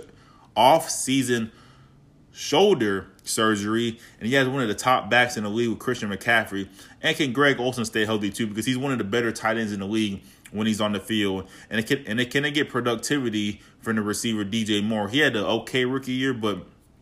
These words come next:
I expect a better year from him. And they have a great defense as well. The defense is always gonna keep them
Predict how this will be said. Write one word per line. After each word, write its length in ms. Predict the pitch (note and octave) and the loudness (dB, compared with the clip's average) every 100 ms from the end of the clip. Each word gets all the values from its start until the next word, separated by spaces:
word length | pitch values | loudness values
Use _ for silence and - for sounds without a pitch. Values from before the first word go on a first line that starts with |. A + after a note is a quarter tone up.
| _ _ _ - | _ _ _ -2
I 100 | A#2 | -2
expect 300 | A#2 A#2 G#2+ | 0 -2 -2
a 20 | |
better 240 | G2+ A2 | -2 -2
year 140 | G#2+ A2 | 0 -2
from 160 | G2+ | -4
him. 320 | G2 B2 B2+ A#2 - - | -4 -2 -4 -6 -16 -6
And 140 | D#3 F#3+ | -2 0
they 40 | |
have 160 | E3+ C#3+ | 0 -2
a 60 | |
great 240 | A#2 C3 A2+ | 2 2 2
defense 300 | C3 A#2 F#2+ | -4 -4 -6
as 80 | |
well. 160 | G#2 A2 | -2 -2
The 100 | G#2 | -2
defense 340 | A#2 F3 D#3 | -6 -4 -4
is 60 | A2 | 0
always 180 | B2+ A#2 | 0 0
gonna 140 | G#2+ | -4
keep 220 | G2 C3 | -4 -6
them 240 | A#2+ G#2 | -2 -2